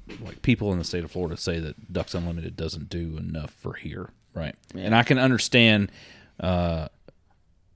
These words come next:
Speaker 1: from the point of view, like, if you look at, uh, when I lived in Tennessee, we had a wildlife management area near us called Haynes Creek.
Speaker 2: Mm-hmm.
Speaker 1: And Haynes Creek,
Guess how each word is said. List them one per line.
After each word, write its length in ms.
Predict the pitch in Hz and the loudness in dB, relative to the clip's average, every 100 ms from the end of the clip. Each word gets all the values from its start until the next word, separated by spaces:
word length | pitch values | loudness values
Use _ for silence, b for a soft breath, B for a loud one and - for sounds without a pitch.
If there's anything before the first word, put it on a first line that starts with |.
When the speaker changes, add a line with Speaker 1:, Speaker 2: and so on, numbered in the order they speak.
| _ _ _ _ _ _ _ | _ _ _ _ _ _ _
Speaker 1:
from 200 | - 139 | 4 6
the 80 | 110 | 6
point 220 | - 139 | 6 6
of 60 | 120 | 8
view, 240 | 110 113 | 8 8
like, 180 | 101 92 | 8 4
if 100 | 95 | 2
you 80 | 90 | 0
look 300 | 98 104 - | 6 6 6
at, 300 | 90 80 - | 0 0 -4
uh, 240 | - - - - _ - - | -6 -6 -10 -14 _ -14 0
when 120 | - | 2
I 40 | |
lived 180 | 98 110 | 4 4
in 80 | 113 | 4
Tennessee, 440 | 120 113 - 92 | 4 2 2 0
we 140 | 87 82 | 0 -2
had 200 | 92 85 | 0 -2
a 220 | 80 85 - | -2 -6 -2
wildlife 360 | 90 92 95 101 | 0 2 0 -2
management 360 | 90 78 76 | -4 -6 -8
area 200 | 82 82 | -6 -4
near 260 | 90 90 80 | -4 -4 -4
us 120 | 76 | -6
called 220 | - 76 - | -8 -10 -4
Haynes 300 | 101 98 87 | -2 -2 -4
Creek. 380 | - 85 - - _ _ - | -6 -8 -8 -18 _ _ -2
Speaker 2:
Mm-hmm. 360 | 127 120 120 135 b b b - | 0 2 0 -2 b b b -6
Speaker 1:
And 540 | 92 90 87 85 85 | -2 0 0 0 -2
Haynes 340 | 85 117 127 123 | -2 2 2 2
Creek, 400 | 127 110 - | 2 2 0